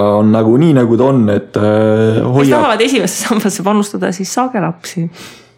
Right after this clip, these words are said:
Speaker 1: Jah.
Speaker 2: On, noh, lihtsalt, noh.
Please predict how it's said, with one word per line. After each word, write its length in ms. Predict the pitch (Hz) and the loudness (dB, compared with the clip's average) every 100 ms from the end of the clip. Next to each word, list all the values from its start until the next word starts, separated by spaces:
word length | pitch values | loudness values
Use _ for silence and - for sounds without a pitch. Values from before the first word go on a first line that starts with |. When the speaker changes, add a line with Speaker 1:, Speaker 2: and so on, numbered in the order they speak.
| _ _ _ _ _ _ _ _ _ - | _ _ _ _ _ _ _ _ _ -4
Speaker 1:
Jah. 500 | 123 143 185 233 226 - - _ - | 0 2 2 0 -2 -12 -20 _ -4
Speaker 2:
On, 240 | 247 254 - | 0 0 0
noh, 160 | 196 240 | -2 0
lihtsalt, 260 | 294 247 185 | 0 -2 -4
noh. 160 | 196 | -4